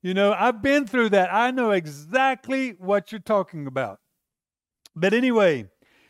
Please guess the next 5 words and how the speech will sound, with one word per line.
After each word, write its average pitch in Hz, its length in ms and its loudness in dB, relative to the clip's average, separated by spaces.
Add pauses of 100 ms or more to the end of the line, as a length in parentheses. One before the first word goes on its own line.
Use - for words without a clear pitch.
as 220 240 0
the 240 240 -4
son 240 840 0 (460)
gets 233 300 -2
into 220 580 -2